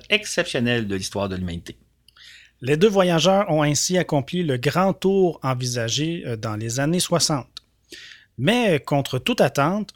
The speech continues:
Speaker 2: leur mission n'est pas terminée. Le programme Voyageur est ainsi rebaptisé Voyageur Interstellaire Mission, la mission interstellaire des voyageurs. Les deux robots entreprennent ainsi d'explorer les confins du système solaire,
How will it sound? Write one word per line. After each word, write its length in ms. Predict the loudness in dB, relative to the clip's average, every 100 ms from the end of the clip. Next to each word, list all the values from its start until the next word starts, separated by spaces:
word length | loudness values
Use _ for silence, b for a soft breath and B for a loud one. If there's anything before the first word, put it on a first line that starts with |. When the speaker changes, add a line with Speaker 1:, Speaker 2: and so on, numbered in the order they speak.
| _
Speaker 2:
leur 200 | -2 0
mission 480 | 0 -2 0 2 2
n'est 160 | 0
pas 180 | -2 -4
terminée. 540 | 0 0 0 0 -2 -6 _ b b b _
Le 140 | -4 -2
programme 580 | 0 2 2 2 2 2
Voyageur 680 | 4 4 4 2 2 0
est 200 | -2 -2
ainsi 480 | -4 -4 -4 -2 -2
rebaptisé 840 | 0 0 0 -2 -4 -2 -2 -4 _
Voyageur 640 | -10 -2 0 2 2 2 0
Interstellaire 1000 | -2 -4 -6 -6 -6 -6 -4 -4 -4 -4
Mission, 600 | -4 -4 -4 -4 -4 -6 _ B B B B -4
la 80 |
mission 240 | 0 4 4
interstellaire 500 | 2 0 -2 -2 0
des 80 | -2
voyageurs. 680 | -4 -4 -2 0 0 -4 -12 _ _ _ -20 B B B
Les 160 | 2 4
deux 180 | 4
robots 540 | 6 4 6 4 4 -2
entreprennent 680 | -2 -2 2 0 2 2 2
ainsi 380 | 2 0 -4 -2
d'explorer 720 | -2 -2 -2 -2 0 -2 -2
les 320 | -4 0 0
confins 540 | 0 -4 -4 -2 -2 -2
du 160 | -2
système 460 | -2 -2 -2 0 0
solaire, 540 | 0 0 0 0 -2